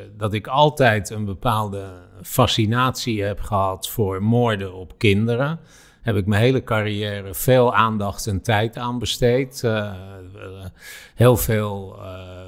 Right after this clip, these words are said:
onderzoek ingestoken. En in deze zaak was het zo dat, eh, kort na de moord ik door de ouders werd benaderd, eh, met de vraag of ik wilde meekijken, of ik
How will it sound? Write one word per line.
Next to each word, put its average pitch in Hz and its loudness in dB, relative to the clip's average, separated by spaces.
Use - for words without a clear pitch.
onderzoek 135 4
ingestoken. 123 0
En 143 4
in 123 8
deze 139 4
zaak 101 4
was 104 -8
het - -10
zo 95 2
dat, 92 -10
eh, 92 0
kort 123 4
na 110 0
de 98 -2
moord 98 -4
ik 95 -12
door 101 -2
de 98 -6
ouders 117 2
werd 92 -8
benaderd, 113 0
eh, 117 2
met 120 -2
de 104 -4
vraag 98 4
of 139 6
ik 110 0
wilde 104 0
meekijken, 120 2
of 107 -10
ik - -10